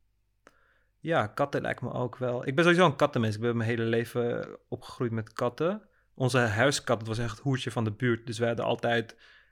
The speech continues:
gewoon nestjes. Elk jaar hadden we gewoon een nestje met echt vijf, zes kittens.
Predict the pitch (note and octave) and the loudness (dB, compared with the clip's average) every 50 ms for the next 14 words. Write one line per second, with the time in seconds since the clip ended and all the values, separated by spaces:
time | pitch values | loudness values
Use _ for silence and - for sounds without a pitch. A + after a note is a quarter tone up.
0 | _ _ _ _ _ - - - - A#2+ G#2+ G#2 A2 A#2 A2+ - - G2+ - - | _ _ _ _ _ -8 -4 0 2 2 4 4 6 4 4 2 0 -4 -4 -2
1 | - A#2+ - - - A#2+ A2+ A2+ G#2 A2 G#2+ - B2 A2 G#2+ G#2 G#2+ A2 A2+ A2 | -2 -2 -2 0 0 2 2 2 0 -2 -2 -2 -2 -2 0 0 0 0 0 0
2 | - - C3 B2+ B2+ - - - - - - - - - - - - - - B2 | -2 -4 -4 -4 -6 -6 -8 -10 -10 -12 -12 -12 -12 -12 -12 -12 -10 -10 -10 -8
3 | - C3+ D3+ F#3 G3 - - | -6 -6 -6 -6 -6 -10 -12